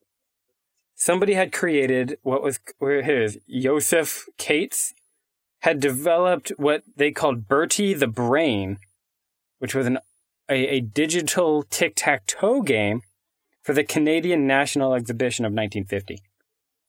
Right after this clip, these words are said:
It, it was the first time you could interact with an electronic device and it interact back.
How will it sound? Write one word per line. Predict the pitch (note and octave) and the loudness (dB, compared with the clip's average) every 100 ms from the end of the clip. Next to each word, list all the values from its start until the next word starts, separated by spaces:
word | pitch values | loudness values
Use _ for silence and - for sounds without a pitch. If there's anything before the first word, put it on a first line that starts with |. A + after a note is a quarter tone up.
| _ _ _ _ _ _ _ _ _ | _ _ _ _ _ _ _ _ _
It, | D#3 F#3+ - | 0 0 0
it | F3 G3+ | 0 2
was | F3+ E3+ D#3+ - | 2 2 0 0
the | G#3 | -2
first | - F3 G3 - | 2 2 2 0
time | - E3 D#3+ | 2 2 2
you | D3+ | 0
could | C3+ C#3 - | -2 -4 0
interact | D3 D3+ C3+ C3+ - | 2 2 2 0 -2
with | B2+ | -2
an | A2+ | 0
electronic | G#2+ A#2 - A#2+ A#2+ G#2+ | 0 -2 0 0 0 -2
device | G#2+ G2 F#2+ F#2+ G2+ | -4 -2 -2 -4 -6
and | G2+ | -6
it | G2 | -4
interact | G#2+ F#2+ F2+ F#2 | -6 -6 -6 -8
back. | - E2+ F2+ - | -8 -8 -10 -20